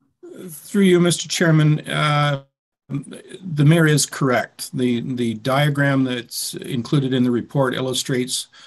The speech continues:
what is the current signage, not necessarily what is in the current bylaw. And,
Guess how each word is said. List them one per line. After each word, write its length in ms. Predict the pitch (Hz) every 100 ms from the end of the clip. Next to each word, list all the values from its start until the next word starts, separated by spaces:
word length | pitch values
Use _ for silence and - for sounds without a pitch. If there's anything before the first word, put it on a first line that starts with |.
| - _ _ -
what 260 | 131 135 135
is 220 | 131 131
the 80 | -
current 420 | - 160 147 143
signage, 680 | - 143 139 117 85 - - _ _ _ _ _ _ _ -
not 360 | 127 143 - _ _ -
necessarily 840 | 143 139 143 - - 156 151 143
what 240 | 127 127 131
is 240 | 120 120
in 180 | 131 123
the 100 | 123
current 600 | - - 143 127 127 117
bylaw. 560 | 127 127 117 98 - - _ _ _ - - _ _
And, 720 | - 135 127 127 123 117 113